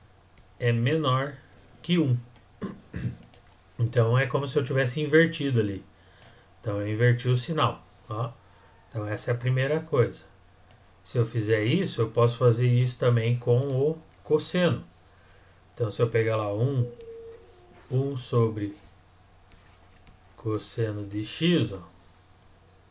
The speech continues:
Viram porque eu coloquei um risquinho ali? Cosseno de x. E passar também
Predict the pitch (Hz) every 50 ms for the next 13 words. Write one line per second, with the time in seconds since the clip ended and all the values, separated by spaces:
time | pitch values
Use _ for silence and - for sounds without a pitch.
0 | - - - - - - _ - - - - - - - - - - - 117 110
1 | 107 107 - - 107 104 - 110 101 - 110 104 101 - - 120 113 110 104 98
2 | 104 92 - - - - 160 156 143 139 143 156 170 170 170 170 - - - _
3 | _ _ - - - - - - - - - - - - - - - - - -
4 | - _ - _ - - 117 113 107 - - - 117 113 110 107 107 107 104 104
5 | 107 113 120 123 - - - 131 131 131 139 151 160 - - - - - - -
6 | - - - - - - - - - _ - - - - - - - - - -
7 | - _ _ _ _ _ _ _ _ _ _ _ - - - - - - - -
8 | - _ _ _ _ - 135 131 123 123 139 127 120 - - 127 117 - - 131
9 | 127 127 117 107 101 92